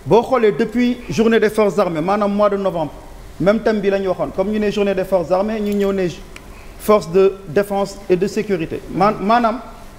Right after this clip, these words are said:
li ñu waxoon foofu ci pandémie, moom moo continuer ni effectivement, mais depuis deux mille dix-neuf, boo xoolee covid dix-neuf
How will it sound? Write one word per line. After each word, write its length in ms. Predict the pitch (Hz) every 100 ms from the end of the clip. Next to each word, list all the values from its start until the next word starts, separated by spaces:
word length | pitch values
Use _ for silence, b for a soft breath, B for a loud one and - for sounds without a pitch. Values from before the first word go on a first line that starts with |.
| - - -
li 160 | 170 226
ñu 80 |
waxoon 320 | 240 247 247 240
foofu 260 | 233 226
ci 140 | 202 226
pandémie, 540 | 226 220 196 170 151 - - - -
moom 220 | 165 214
moo 200 | 214 214 214 - -
continuer 400 | 220 214 208 185
ni 120 | 143 - -
effectivement, 560 | 214 254 277 226 - -
mais 220 | 175 190
depuis 380 | 220 247 247 -
deux 180 | 147 220
mille 160 | 226 190
dix-neuf, 340 | 220 180 190
boo 160 | 151 185
xoolee 280 | 196 170 143 - - - -
covid 200 | 196 190
dix-neuf 360 | 160 175 190